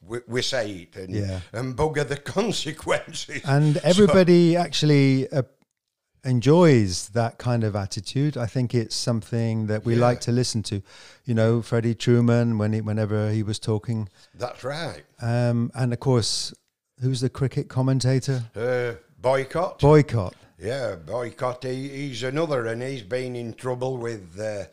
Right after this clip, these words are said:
Speaker 1: with this kind of thing. And then you get people like Kevin Keegan, who, he's from, uh, Scunthorpe, which is, uh,
Speaker 2: Ah.
Speaker 1: more or less on the border of the South Yorkshire.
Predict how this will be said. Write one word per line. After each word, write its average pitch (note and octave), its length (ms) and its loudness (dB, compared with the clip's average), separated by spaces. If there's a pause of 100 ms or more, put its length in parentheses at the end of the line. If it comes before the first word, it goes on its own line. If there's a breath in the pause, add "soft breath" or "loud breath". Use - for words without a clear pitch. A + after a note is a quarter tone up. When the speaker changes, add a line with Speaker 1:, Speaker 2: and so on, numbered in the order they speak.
(640 loud breath)
Speaker 1:
with G2+ 220 -2
this B2 160 -6
kind A2 400 -8
of G2+ 80 -8
thing. C3 240 -6
And C#3 140 -4
then D3+ 160 -4
you C#3 100 -4
get C#3 260 -4
people C#3 380 -4
like C3 320 -4
Kevin C3 400 -4
Keegan, C3+ 560 -4
who, A#2+ 260 -6
he's A#2+ 540 -10
from, G#2+ 580 -8
uh, G2 240 -12
Scunthorpe, C3+ 800 -6
which A#2 300 -12
is, F#2+ 280 -12
uh, A2 60 -6
Speaker 2:
Ah. C#3 540 0
Speaker 1:
more C3 200 0
or A#2+ 60 0
less B2 260 -4
on A#2 200 -8
the A#2 80 -4
border A#2 420 0
of G#2 140 -10
the G#2+ 80 -10
South B2 420 -4
Yorkshire. C3+ 640 -2